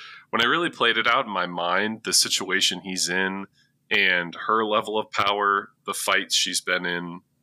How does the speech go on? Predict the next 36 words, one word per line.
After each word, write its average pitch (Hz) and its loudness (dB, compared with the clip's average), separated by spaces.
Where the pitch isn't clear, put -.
you - -8
know, 85 -2
and 82 -10
what 95 0
she's - 0
capable 90 -2
of, 82 0
who 104 -6
she's 101 0
capable 92 -4
of 85 -10
defeating, 98 -2
and 87 -4
the 87 -8
fact 110 0
that - -6
he's 120 -2
in 120 -2
this, 95 2
like, 98 0
when 107 0
you're 147 4
in 147 2
a 113 2
confined 87 0
space, 85 0
it's - 2
such - 2
a, 87 -6
you 98 -8
know, 95 2
I've 95 2
been 92 2
in, 104 -2
in 104 -4
the, 107 0